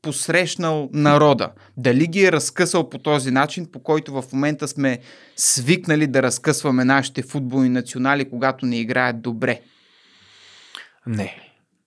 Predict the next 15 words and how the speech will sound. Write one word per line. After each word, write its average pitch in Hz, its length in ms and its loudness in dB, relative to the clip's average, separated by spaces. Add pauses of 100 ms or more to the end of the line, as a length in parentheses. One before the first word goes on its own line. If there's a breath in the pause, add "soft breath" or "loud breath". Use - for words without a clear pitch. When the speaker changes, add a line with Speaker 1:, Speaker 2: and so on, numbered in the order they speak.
(220)
Speaker 2:
не 107 160 0
мисля. - 280 -6 (460)
А, 95 400 -10 (1300)
а 104 140 -6
прибирането 107 1000 -2 (100)
в 101 220 -8
къщи 131 380 -4
след 101 360 -8
участието 107 580 -6
в - 60 -12
такъв - 260 -10
голям 95 240 -6
формат 98 520 -10 (1500 soft breath)
от 107 200 -8
народа, 101 460 0